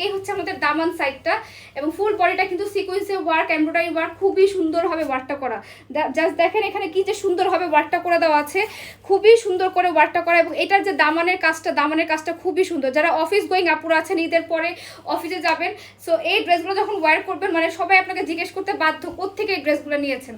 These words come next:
'cause এত সুন্দর। এবং বডিটা দেখেন অনেক বেশি চওড়া কাপড় দেওয়া আছে, যাদের বডি ফিফটি প্লাস তারাও কিন্তু এই ড্রেসটা বানাতে পারবেন,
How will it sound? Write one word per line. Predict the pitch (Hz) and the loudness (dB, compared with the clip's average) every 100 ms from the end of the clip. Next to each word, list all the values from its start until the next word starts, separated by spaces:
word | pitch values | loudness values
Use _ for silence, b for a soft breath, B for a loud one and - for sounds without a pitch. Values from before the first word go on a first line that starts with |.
| B B B | B B B
'cause | 311 330 320 | -6 -4 -2
এত | 359 453 - | -2 -4 -2
সুন্দর। | 427 480 349 | -2 -2 -4
এবং | 339 320 | -4 0
বডিটা | 320 339 392 | 0 0 -2
দেখেন | 370 453 330 | -2 -4 -4
অনেক | 339 392 392 | -4 -6 -6
বেশি | 403 403 | -4 -2
চওড়া | 339 349 339 294 | -2 -2 -6 -6
কাপড় | 320 320 339 311 | -8 -8 -8 -4
দেওয়া | 311 302 | -2 -2
আছে, | 302 453 B B - | -4 -6 B B -6
যাদের | 311 349 | -2 0
বডি | 359 403 - | 0 -2 2
ফিফটি | 392 - 415 440 | 0 2 0 2
প্লাস | 330 381 - | 2 2 2
তারাও | 339 349 | 0 0
কিন্তু | 392 381 370 | -2 -2 -2
এই | 294 | 0
ড্রেসটা | 302 392 480 B B - 277 | -2 2 2 B B -8 0
বানাতে | 320 339 330 | 0 2 2
পারবেন, | 320 311 | 2 0